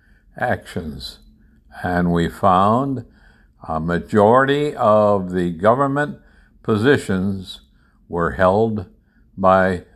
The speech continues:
women. And there was a, w-, a lady, female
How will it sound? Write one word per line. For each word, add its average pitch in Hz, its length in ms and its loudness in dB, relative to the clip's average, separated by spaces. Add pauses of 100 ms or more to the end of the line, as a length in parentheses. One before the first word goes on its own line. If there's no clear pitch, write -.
women. 78 840 -4 (720)
And 82 240 -6
there 87 120 2
was 87 220 0
a, 82 220 0
w-, 80 340 -4
a 92 80 -6
lady, 107 640 0 (200)
female 110 720 0